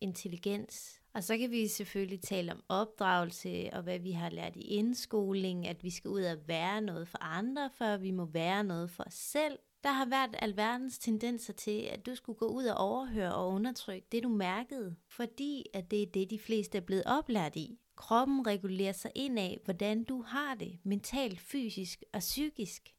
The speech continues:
Og det er jo her, lægevidenskaben underkender kroppens intelligens. Underkender forplejning, mad og drikke, basale behov,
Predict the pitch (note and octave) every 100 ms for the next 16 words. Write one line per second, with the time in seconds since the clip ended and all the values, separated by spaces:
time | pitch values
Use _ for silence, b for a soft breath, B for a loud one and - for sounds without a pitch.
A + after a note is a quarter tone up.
0 | _ G#3+ A3+ A#3 A3 C4 A#3 F#3+ G#3+ A#3+
1 | B3 A#3 F#3+ F3+ - G3 F#3 F3+ - -
2 | G#3 A#3+ B3 - G3 E3+ - - - G3+
3 | G#3+ A3+ G#3 - - - F#3 - F3 E3+
4 | A3 A3 A3 - - _ _ A#3 C4 D4
5 | D4 C4+ - F#3+ F#3 E3+ - - G3+ F3+
6 | - A3 A#3 G#3+ F3+ F3+ E3+ F3 G3+ A3
7 | G#3+ G3 F#3+ G#3 A3 A3 - _ A3 G#3+
8 | - - C4+ B3+ G#3 F3+ - G3 F3 F3
9 | F3+ G#3 A#3 C4+